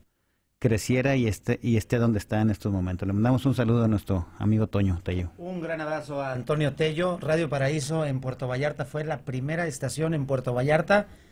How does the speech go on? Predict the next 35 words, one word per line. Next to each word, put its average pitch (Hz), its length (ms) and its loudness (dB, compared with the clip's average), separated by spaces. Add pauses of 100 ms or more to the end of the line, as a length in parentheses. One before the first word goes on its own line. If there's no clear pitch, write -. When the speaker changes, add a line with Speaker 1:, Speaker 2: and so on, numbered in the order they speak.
(420)
Speaker 2:
y 123 160 4
ahora, 139 380 8
pues, 120 240 0
es 123 180 0
parte 135 320 4
del 117 120 2
grupo 123 260 0
Alica 123 260 2
Medios. 156 560 6 (380)
Ha 143 180 4
evolucionado 160 920 0
con 131 240 -2
toda 185 220 4
la 160 120 2
tradición, 185 720 0 (500)
con 151 300 2
Miguel 156 320 2
Ángel 202 320 -2
Cueto, 208 420 0
que 175 600 0 (200)
también 165 400 -2
data 214 300 0
de 185 100 2
hace 196 160 -4
muchos 180 320 -4
años, 139 280 -2
veinticinco 196 680 0
años 214 380 0 (480)
en 151 220 4
la 160 100 6
radio, 202 380 2
ahí 170 120 4
en 180 100 2
Radio 175 280 2
Paraíso, 180 560 2